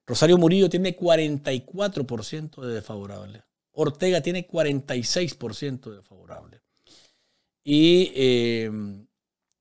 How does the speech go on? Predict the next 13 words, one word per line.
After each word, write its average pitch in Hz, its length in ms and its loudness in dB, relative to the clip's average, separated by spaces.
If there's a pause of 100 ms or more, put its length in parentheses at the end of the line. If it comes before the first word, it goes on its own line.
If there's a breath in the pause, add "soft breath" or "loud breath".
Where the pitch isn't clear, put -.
(400)
es 131 140 -8
parte 143 420 0
de 151 420 2
la 123 160 -6
opinión 120 340 -4
que 143 100 -4
tienen 147 180 -6
los 143 100 -4
nicaragüenses 135 500 -4
sobre 135 140 -6
las 113 100 -4
figuras 113 280 -2
públicas 123 640 -4